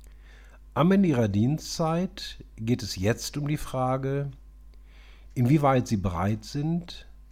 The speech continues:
sich selbst zu motivieren für das Erreichen von anspruchsvollen Zielen.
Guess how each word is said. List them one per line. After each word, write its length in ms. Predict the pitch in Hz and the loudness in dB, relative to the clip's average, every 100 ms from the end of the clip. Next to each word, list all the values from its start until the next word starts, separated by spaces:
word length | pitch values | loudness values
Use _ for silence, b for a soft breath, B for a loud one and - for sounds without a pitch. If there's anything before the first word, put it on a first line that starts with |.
| - - - | -20 -18 -4
sich 340 | 101 107 92 | 0 0 0
selbst 520 | 95 113 143 - - | -2 0 0 -4 -10
zu 100 | - | -4
motivieren 600 | 131 120 117 101 107 123 139 | -2 -2 -2 0 0 -2 -4
für 140 | 120 | -4
das 120 | 104 | -6
Erreichen 460 | - 95 104 104 - | -4 -2 -2 -4 -6
von 180 | 127 117 | -6 -4
anspruchsvollen 760 | 110 - 127 - - 110 117 | -4 -4 -6 -6 -6 -4 -4
Zielen. 540 | - 107 87 82 80 | -6 -6 -6 -6 -12